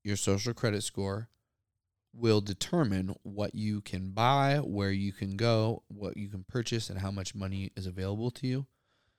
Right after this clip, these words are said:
So, <clears throat> even at the end of the month, let's say you didn't use all of your money and you would like to save for the next month,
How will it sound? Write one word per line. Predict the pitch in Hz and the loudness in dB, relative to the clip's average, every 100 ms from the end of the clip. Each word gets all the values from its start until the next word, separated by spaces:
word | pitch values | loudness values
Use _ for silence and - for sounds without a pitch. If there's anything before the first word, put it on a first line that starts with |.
| _ _ _ _ _ _ _ _ _ _ _ _ | _ _ _ _ _ _ _ _ _ _ _ _
So, | - 143 123 120 - | 6 8 8 6 4
<clears throat> | 180 180 170 127 98 - _ _ _ _ | 6 10 10 8 2 -6 _ _ _ _
even | 147 147 | 4 6
at | 147 147 - | 6 6 4
the | 123 | 2
end | 123 123 | 4 2
of | |
the | 101 | 4
month, | 147 208 139 147 - - | 6 6 6 -2 -10 -2
let's | 113 - | 0 2
say | 120 | 2
you | 113 110 | 4 2
didn't | 117 113 101 | 2 0 2
use | 143 123 | 2 4
all | 117 113 117 113 | 4 4 4 4
of | 107 | 2
your | 110 110 107 104 107 | 4 4 4 2 0
money | 107 139 139 117 - | 0 2 2 2 0
and | 107 | 0
you | 107 | 0
would | 104 | 0
like | 104 101 | -2 -4
to | 104 | -4
save | - 147 131 110 127 | 0 2 4 2 -2
for | - 104 | -4 -4
the | 101 | 0
next | 143 180 - | 0 0 -2
month, | 98 98 - | -4 -4 -8